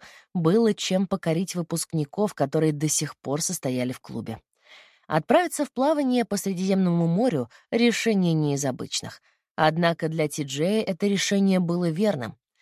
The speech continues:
Он выгодно отличился тем, что, вопреки расхожим представлениям,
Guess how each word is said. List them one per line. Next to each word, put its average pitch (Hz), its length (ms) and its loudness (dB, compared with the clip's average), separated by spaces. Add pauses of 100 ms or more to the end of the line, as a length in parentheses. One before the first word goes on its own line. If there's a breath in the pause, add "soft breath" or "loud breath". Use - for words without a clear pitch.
(220)
Он 175 280 4
выгодно 170 480 2
отличился 156 580 -4
тем, 196 320 0
что, - 160 -4
вопреки 156 440 -2
расхожим 160 520 0
представлениям, 151 840 0